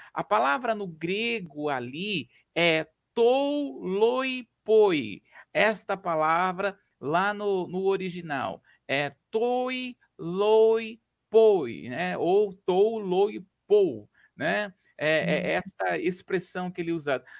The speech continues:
Speaker 1: Ou seja, quando ele vai trazer aqui é "finalmente", ou seja, preste atenção no que eu estou falando.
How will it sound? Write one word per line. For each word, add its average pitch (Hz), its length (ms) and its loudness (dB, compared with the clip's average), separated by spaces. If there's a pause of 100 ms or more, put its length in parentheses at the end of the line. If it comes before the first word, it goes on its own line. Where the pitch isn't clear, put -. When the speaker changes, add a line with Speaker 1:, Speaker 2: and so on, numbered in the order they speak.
Speaker 1:
Ou 208 120 0
seja, 190 380 0 (300)
quando 269 240 0
ele 240 120 -4
vai 196 160 2
trazer 170 360 -4
aqui 202 440 -2
é 165 200 2 (380)
"finalmente", 202 840 -2
ou 185 60 -2
seja, 185 360 0 (160)
preste 240 520 0
atenção 196 640 -4
no 180 100 -4
que 180 80 -6
eu 170 40 -2
estou 165 220 -8
falando. 165 300 -6